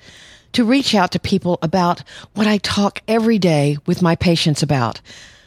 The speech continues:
the very diverse topics that they bring in, anxiety, depression, relationship issues, all kinds of things.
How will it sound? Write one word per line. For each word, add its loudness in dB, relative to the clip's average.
the -4
very 2
diverse 0
topics -4
that -2
they 0
bring 0
in, 2
anxiety, 0
depression, -2
relationship 0
issues, 0
all 0
kinds 0
of -4
things. -4